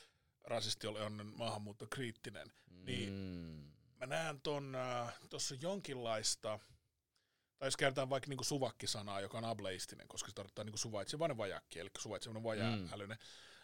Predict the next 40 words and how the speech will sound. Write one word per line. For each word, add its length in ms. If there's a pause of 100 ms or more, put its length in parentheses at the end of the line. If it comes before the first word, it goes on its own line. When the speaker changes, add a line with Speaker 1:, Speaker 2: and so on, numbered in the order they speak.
Speaker 1:
niin, 260
äh, 320
käytetään 540 (420)
suvakkisanaa 880 (320)
semmosesta 380
ihmisestä, 520 (160)
joka 260
ei 200
ole 180
rasisti. 540 (680)
Sen 160
takia 180
todetaan 320
häneltä 300
niinku 180
pois 400
sitä. 260 (360)
Speaker 2:
Aivan. 440
Speaker 1:
Niin 80 (140)
Speaker 2:
Joo, 60
Speaker 1:
tavallaan 360
Speaker 2:
se 40
Speaker 1:
se 60
on 80
Speaker 2:
on 60
jotenkin 180
Speaker 1:
outoa, 60
Speaker 2:
huono 120
Speaker 1:
että 80
Speaker 2:
asia. 120
Speaker 1:
pitää 180
olla 180
erikseen 600
sana 300
sille, 260
että 140
joku 160
ei 100
ole 80
rasisti. 480